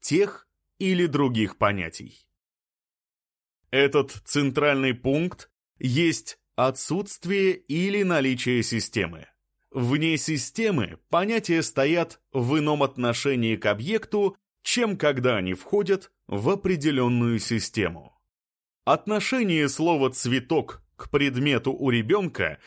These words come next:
не знающего ещё слов «роза», «фиалка», «ландыш», и у ребёнка, знающего эти слова,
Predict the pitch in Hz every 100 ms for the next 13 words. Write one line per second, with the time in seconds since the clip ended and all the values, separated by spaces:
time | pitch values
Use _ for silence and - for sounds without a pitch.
0 | - - 185 196 151 170 143 123 - 127
1 | 123 135 123 135 123 - 127 117 - -
2 | _ - 95 113 165 160 127 87 92 87
3 | 120 170 - 98 90 139 185 160 170 -
4 | - _ _ _ - 190 214 214 180 202
5 | 190 196 151 123 156 147 110 101 - 110
6 | 98 95 113 107 101 92 92 87 92 170
7 | 196